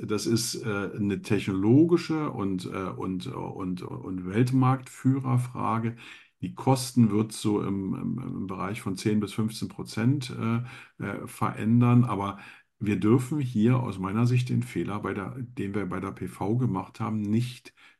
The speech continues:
wieder machen, gerade weil es überschaubare Kostenpositionen sind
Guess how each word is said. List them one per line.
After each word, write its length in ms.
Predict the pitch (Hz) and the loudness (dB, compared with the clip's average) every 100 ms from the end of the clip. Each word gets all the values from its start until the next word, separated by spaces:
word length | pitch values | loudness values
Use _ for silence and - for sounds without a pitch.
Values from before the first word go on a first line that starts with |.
| _ 104 | _ 0
wieder 280 | 135 117 | 4 4
machen, 360 | 87 87 - 90 | 2 -2 -4 -8
gerade 440 | 90 95 139 127 | 0 2 4 4
weil 220 | 104 104 165 | 4 2 2
es 160 | 170 | 0
überschaubare 1040 | - 110 101 95 - 101 120 113 101 101 95 | 0 0 0 -6 -4 0 0 0 -2 -6 -6
Kostenpositionen 1040 | 117 123 117 104 101 95 92 - 90 90 | -4 -4 -2 -4 -4 -4 -6 -4 -4 -2
sind 340 | 92 123 143 | 0 2 2